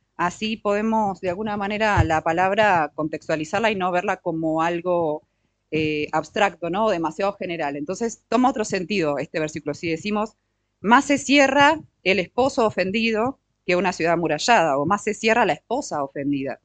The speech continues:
que una ciudad amurallada". Los pleitos nos separan. Y después te digo, porque en realidad cada una de las, de los, eh, versículos los tomé de distintas versiones. Vale, vale.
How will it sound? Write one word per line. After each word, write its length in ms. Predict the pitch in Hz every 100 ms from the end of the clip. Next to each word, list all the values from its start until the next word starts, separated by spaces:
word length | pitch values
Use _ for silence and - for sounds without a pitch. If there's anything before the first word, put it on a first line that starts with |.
| _ _ _ _ _ _
que 100 | -
una 160 | 175 165
ciudad 200 | 170 165
amurallada". 640 | 170 156 - 135 127 127 _ _ _ _
Los 160 | 151
pleitos 340 | - 180 185 214
nos 120 | 190
separan. 540 | - 156 151 135 131 143 _ _ _ _ - - - _ _
Y 200 | 160 - _ _ _ _ _ 349 _ _ _ _ _ _ - _ - - - _
después 300 | 202 - 302
te 80 | 285
digo, 180 | 226
porque 200 | 190 185
en 60 | 185
realidad 560 | 190 190 220 247 339 339 _ _
cada 400 | - 226 240 233 240
una 220 | 247 240
de 120 | 202
las, 420 | 180 170 165 160
de 120 | 180 160
los, 340 | 160 151 -
eh, 220 | 156 147 143 135 131 _
versículos 420 | 175 160 - 220
los 160 | 180 -
tomé 220 | 190 196
de 60 | 202
distintas 320 | 196 196 208
versiones. 460 | 180 156 139 147 _ _ - _ _ _ _ _ _ _ _ _ _ _ _
Vale, 500 | 147 160 156 147 _
vale. 460 | 160 160 170 170